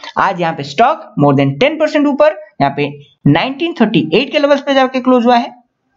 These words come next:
तो अभी के लिए इस स्टॉक में ये strong bullish trend आगे continue रहता हुआ हमें दिखाई दे रहा है, क्योंकि इसमें भी last trading आवर में आप एक strong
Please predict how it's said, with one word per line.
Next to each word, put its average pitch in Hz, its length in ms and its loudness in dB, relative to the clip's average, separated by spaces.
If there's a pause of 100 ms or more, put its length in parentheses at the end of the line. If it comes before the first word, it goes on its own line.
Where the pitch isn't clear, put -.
(140)
तो 180 60 4 (140)
अभी 330 180 0
के 240 100 -2
लिए 220 200 -8 (280)
इस 359 100 2
स्टॉक 294 260 0
में 180 120 0
ये 151 260 0 (480)
strong 277 540 0 (200)
bullish 285 320 2
trend 202 280 -2
आगे 135 240 -4
continue 202 520 2
रहता 139 260 0
हुआ 131 160 0
हमें - 300 -6
दिखाई - 260 -6
दे - 120 -4
रहा - 200 -2
है, - 120 -8 (220)
क्योंकि 214 420 0 (320)
इसमें 349 320 0
भी 131 180 -4 (220)
last 220 460 0 (320)
trading 311 340 2
आवर 180 180 0
में 160 120 -10
आप 190 480 -4
एक 214 180 -2
strong 277 400 0